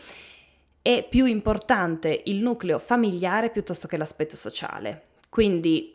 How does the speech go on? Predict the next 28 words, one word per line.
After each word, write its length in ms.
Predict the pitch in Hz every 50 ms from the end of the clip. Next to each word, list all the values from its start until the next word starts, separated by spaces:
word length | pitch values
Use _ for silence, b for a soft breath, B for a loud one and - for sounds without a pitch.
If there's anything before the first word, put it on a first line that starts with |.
| _ _ -
mm, 160 | 190 196 185
io 100 | 190 233
sono 160 | 233 254 254
partita 320 | 240 220 - 220 214 254 247
con 160 | 233 190 160
questa 260 | - 180 180 - 180 160
base. 680 | 151 143 143 147 147 156 156 151 123 - - - _
Poi, 360 | - 269 233 175 156 156 - - -
anche 240 | 240 262 262 - 269
in 60 | 254
termini 360 | 233 226 185 180 170 165 160
pratici, 840 | - - 185 185 196 196 - - - - - - 254 254 254 233 -
io 140 | 190 196 196
e 20 |
Alex 380 | 196 190 196 226 254 - - -
ce 120 | - 202
ne 100 | 175 175
siamo 260 | - - 165 160 165
sempre 460 | 160 - - 226 226 233 247 240 233
resi 240 | 196 185 180 170 151
conto, 520 | - - 170 160 165 170 180 180 - 233 226
proprio 240 | - 175 170 -
sulla 220 | 196 - - 165 160
nostra 320 | 160 170 180 - - 220
pelle, 400 | 208 - 160 156 160 160 180 196
sulla 160 | 190 - 160 156
nostra 280 | 156 160 - - 226
famiglia, 580 | - - 214 185 160 156 160 160 175 208 220